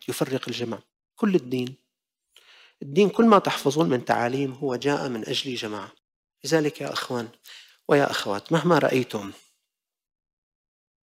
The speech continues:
داعياً يدعو إلى تعزيز الجماعة فهذا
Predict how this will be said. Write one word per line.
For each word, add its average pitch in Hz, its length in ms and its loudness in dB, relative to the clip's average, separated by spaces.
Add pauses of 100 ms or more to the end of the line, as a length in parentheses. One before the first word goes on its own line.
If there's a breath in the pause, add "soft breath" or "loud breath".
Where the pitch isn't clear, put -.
(240)
داعياً 139 560 4
يدعو 113 500 2
إلى 127 360 -2
تعزيز 160 640 -2
الجماعة 139 840 -2
فهذا 123 600 -4